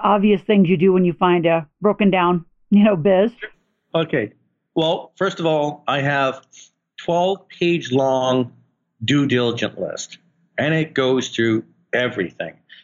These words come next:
Speaker 2: zoning, contracts, warranties, insurance, insurance claims, directors and officers. It just goes on and on and on and on.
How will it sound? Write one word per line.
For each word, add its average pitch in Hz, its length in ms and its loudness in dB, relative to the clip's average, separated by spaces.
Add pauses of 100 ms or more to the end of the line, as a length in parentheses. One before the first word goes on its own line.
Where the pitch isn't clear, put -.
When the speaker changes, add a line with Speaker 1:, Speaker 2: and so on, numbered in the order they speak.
(200)
Speaker 2:
zoning, 120 680 -2 (160)
contracts, 123 840 -4
warranties, 117 720 -4 (420)
insurance, 117 680 -2
insurance 110 420 -6
claims, 120 880 -4 (380)
directors 139 560 -2
and 127 100 0
officers. 127 680 -4
It 107 60 -2
just 123 200 -4
goes 113 160 -2
on 135 300 0
and 131 100 -2
on 123 240 -2
and 117 100 -6
on 113 200 -2
and 107 120 -8
on. 107 280 -4